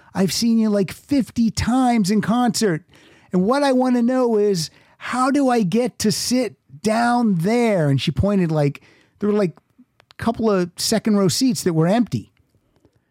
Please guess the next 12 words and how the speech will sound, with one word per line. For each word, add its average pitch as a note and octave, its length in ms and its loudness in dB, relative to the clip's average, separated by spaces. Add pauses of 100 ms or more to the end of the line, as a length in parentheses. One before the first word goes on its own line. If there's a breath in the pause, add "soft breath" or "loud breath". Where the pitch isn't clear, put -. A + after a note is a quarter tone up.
(520)
And D#3+ 140 -2
Barry F3 260 0
Manilow F#3+ 500 0
just D3+ 180 -2
goes, F3 320 -2 (760)
"I'll G#3 100 -6
tell A#3 220 -2
you D3+ 100 2
how C3+ 80 0
you C3 160 0
do C#3+ 180 0
that. G#3 260 -4